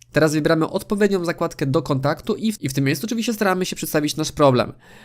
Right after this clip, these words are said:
Najlepiej, abyśmy napisali wiadomość po angielsku, więc osoby mające problem z językiem angielskim, dobrze, aby skorzystały ewentualnie z jakiegoś skromnego translatora. Jeśli istnieje możliwość zmiany użytkownika, to z pewnością taki formularz nam w tym pomoże.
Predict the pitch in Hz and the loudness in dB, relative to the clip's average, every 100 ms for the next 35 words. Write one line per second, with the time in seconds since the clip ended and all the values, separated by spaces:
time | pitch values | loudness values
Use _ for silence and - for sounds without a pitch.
0 | - 175 233 247 214 196 196 180 185 185 | -6 0 2 2 2 0 -2 -6 -2 -2
1 | 180 160 147 135 - 156 165 143 127 131 | 0 0 -2 -4 0 0 2 2 2 0
2 | 165 202 - 135 151 156 170 160 151 151 | 0 0 -2 -4 -4 -4 -4 -2 -2 -4
3 | 151 135 165 175 147 127 135 135 139 131 | -6 -4 0 2 2 2 0 0 0 0
4 | 165 180 202 190 214 233 196 185 165 - | 0 -2 -6 -6 -6 -4 0 0 0 -6
5 | 175 - 156 156 156 160 147 139 147 139 | -6 -2 -2 -2 -2 -2 -2 -2 -2 -2
6 | - - 151 147 135 135 147 135 127 127 | -6 -6 -2 0 -2 0 -2 0 2 2
7 | 113 131 - _ _ _ _ - 143 170 | 2 -2 -12 _ _ _ _ 0 2 0
8 | 190 233 233 214 208 220 214 190 180 214 | -2 2 4 4 2 2 2 0 0 2
9 | 220 208 220 208 214 208 202 208 - 185 | 0 0 -2 -2 0 0 0 -2 0 -2
10 | 175 185 170 165 147 151 147 156 143 135 | -2 -4 -6 -8 -6 -4 -4 -2 -2 -2
11 | 127 131 131 135 135 131 143 147 139 117 | -2 0 0 -2 -2 -2 0 4 4 2
12 | - | -2